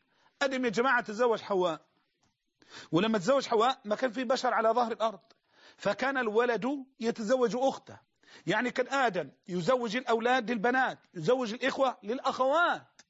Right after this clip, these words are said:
هذا شيء. ثم بعد ذلك نسخ ذلك،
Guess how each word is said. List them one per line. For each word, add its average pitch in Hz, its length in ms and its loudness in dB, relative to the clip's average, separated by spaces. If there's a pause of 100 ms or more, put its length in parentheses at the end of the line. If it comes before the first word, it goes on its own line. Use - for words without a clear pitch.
(220)
هذا 214 220 0
شيء. 202 300 -4 (540)
ثم 302 340 -2
بعد 254 280 2
ذلك 269 500 0 (100)
نسخ 208 500 0
ذلك، 151 460 -4